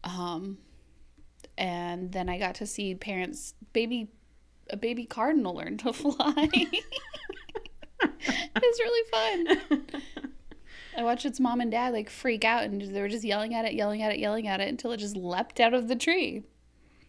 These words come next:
Speaker 2: Man.
Speaker 1: You know.
Speaker 2: Parenting. <laughs>
Speaker 1: Being almost thirty-five is really, really looking good on me. <laughs>
Speaker 2: You're just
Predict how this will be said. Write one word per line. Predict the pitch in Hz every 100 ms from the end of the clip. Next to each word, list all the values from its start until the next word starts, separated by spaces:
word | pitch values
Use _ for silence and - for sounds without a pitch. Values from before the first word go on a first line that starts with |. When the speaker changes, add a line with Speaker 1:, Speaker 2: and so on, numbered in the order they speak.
| _ - - - - - - _ - - -
Speaker 2:
Man. | 143 143 135 - _ _ _ _ - _ - - -
Speaker 1:
You | 233 247
know. | 156 151 - -
Speaker 2:
Parenting. | - 147 143 156 147 139 - _ 220 - - -
<laughs> | - 262 - 220 - 240 262 262 - 262 - 269 - 240 - - -
Speaker 1:
Being | 190 233 240 220 196 208
almost | 208 185 302
thirty-five | 214 185 226 - 165 170
is | - 190
really, | 185 170 170 170 -
really | 185 175
looking | 170 165 196
good | 180 165
on | 302 277 294
me. | 302 - - - 302 440 311 370 302 320 302 330 320 - 330 -
<laughs> | 320
Speaker 2:
You're | 240
just | 254 262 330 359